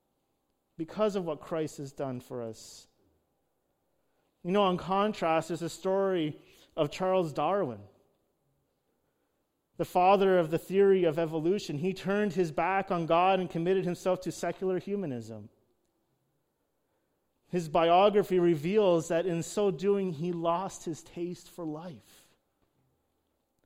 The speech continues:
As Darwin grew older, he admitted, himself he admits,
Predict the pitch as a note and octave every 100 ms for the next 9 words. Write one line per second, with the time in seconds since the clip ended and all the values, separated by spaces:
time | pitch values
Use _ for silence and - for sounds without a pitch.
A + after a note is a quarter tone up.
0 | _ _ _ _ _ _ _ _ - D3
1 | C#3 E3 E3+ F3+ E3+ E3 D#3+ D3 E3+ E3+
2 | C#3+ D3+ D#3+ E3 C#3+ E3 E3 B2 F3 -
3 | A3+ G#3+ D3 D#3 D3+ C#3+ C3+ -